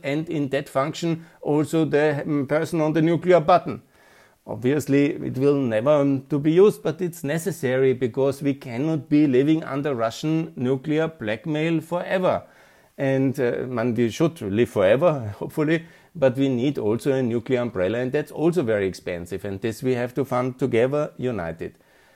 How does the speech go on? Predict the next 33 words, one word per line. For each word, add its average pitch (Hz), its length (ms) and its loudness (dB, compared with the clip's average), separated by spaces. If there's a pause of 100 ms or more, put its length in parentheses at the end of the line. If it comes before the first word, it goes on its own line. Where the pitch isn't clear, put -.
(120)
So 135 160 -2
that's 160 280 0
one 156 280 0
point 147 260 0
five 131 360 -4
trillion, 139 440 2
obviously, 107 520 -2
that's 107 260 -4
an 92 160 0
assumption. 127 640 -6
How 107 340 0
much 101 340 -8
that 101 260 -8
will 107 200 -2
be 113 120 -6
ultimately 107 580 -4
be, 117 180 -2
maybe 110 340 -2
more, 107 460 0 (400)
but 147 200 -2
we 143 120 0
need 143 460 0
common 131 440 -2
European 131 720 2
debt 117 440 -2
also 131 380 -2
to 120 180 -6
show 139 600 -2
our 131 340 2
ability 135 760 -2
to 117 360 -2 (300)
stand 127 720 -4
together, 127 680 -2